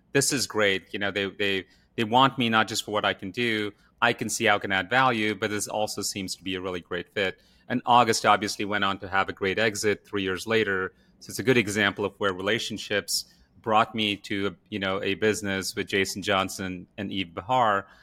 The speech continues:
uh, to build something that ended up having a successful return to the investors, the employees, the founders, everyone involved. So that's probably my single biggest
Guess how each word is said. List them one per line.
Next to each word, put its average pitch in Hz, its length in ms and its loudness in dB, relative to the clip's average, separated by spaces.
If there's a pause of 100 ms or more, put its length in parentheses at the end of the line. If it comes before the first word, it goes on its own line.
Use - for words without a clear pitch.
(200)
uh, 95 180 0
to 98 120 -12
build 120 360 2
something 98 500 -2
that 95 140 0
ended 98 220 -2
up 95 140 -2
having 95 300 2
a 95 60 -2
successful - 580 -4
return 92 340 -6
to 95 100 -10
the 87 80 -6
investors, 107 720 -2
the 90 140 -8
employees, 104 540 -4
the 90 120 -10
founders, 95 560 -4 (300)
everyone 92 360 -6
involved. 92 440 -10 (280)
So - 120 -4
that's 170 140 2
probably 180 260 0
my 117 140 4
single 113 380 0
biggest 101 500 0